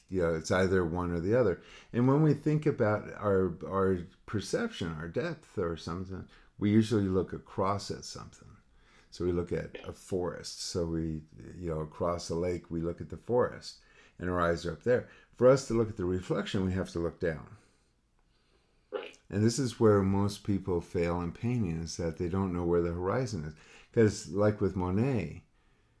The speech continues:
Speaker 1: when we look down, we see the reflection and we see whatever that is, but we can't see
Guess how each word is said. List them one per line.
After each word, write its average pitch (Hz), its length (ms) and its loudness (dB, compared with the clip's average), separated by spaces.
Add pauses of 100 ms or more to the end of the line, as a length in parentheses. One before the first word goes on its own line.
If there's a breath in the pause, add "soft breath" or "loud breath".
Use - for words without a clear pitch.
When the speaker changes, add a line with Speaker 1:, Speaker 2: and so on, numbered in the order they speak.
(240)
Speaker 1:
when 104 260 2
we 107 120 8
look 95 280 4
down, 113 560 4 (140)
we 95 180 -2
see 143 280 2
the 127 120 4
reflection 110 640 0
and 85 200 -2
we 87 60 -4
see 113 180 0
whatever 95 340 2
that 101 260 2
is, 85 180 0
but 98 160 -2
we 104 120 0
can't 107 340 0
see 98 500 0